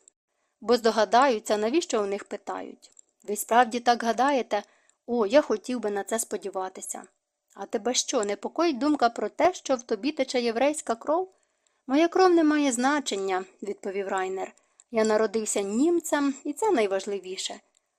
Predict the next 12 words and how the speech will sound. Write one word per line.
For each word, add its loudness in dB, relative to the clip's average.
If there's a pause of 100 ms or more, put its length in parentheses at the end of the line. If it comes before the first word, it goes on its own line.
(120)
Тільки -4
вони 2
дивляться 0
на 2
це 0
інакше, 2
чи -6
не -4
так? -10 (380)
Ні. -10 (540)
А -2
Росія? -2